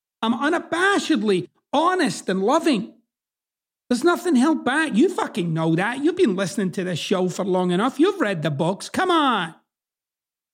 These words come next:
You know I'm these things. The only difference is I've never told you. But I'm telling you now. And this is the work you need to do with yourself.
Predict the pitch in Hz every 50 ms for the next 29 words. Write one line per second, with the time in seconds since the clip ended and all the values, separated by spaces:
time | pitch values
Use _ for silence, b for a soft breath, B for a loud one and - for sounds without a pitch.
0 | _ _ _ - 349 415 349 233 190 180 180 185 185 185 190 196 202 190 - -
1 | 240 247 311 370 403 392 392 - - - - - _ _ _ _ _ _ _ _
2 | _ _ _ _ _ _ _ _ _ _ _ _ _ _ _ - 359 381 339 277
3 | 175 151 165 233 240 240 277 247 226 233 233 185 175 185 170 180 196 185 180 170
4 | 151 143 - 196 190 220 247 220 170 202 185 165 - - - _ _ _ _ _
5 | _ _ _ _ _ _ _ _ _ _ _ _ _ - 190 220 240 240 240 -
6 | 320 330 349 349 302 226 220 226 202 202 - 170 - - _ _ _ _ _ _
7 | _ _ _ _ _ _ _ _ _ _ _ _ _ _ _ _ _ _ _ _
8 | _ _ _ _ _ _ _ _ _ - 196 214 254 262 226 - 302 - - 208
9 | 170 185 214 214 214 - 151 156 165 202 247 254 233 220 214 226 - - 196 160
10 | 151 185 185 190 185 180 175 170 - - 220 254 -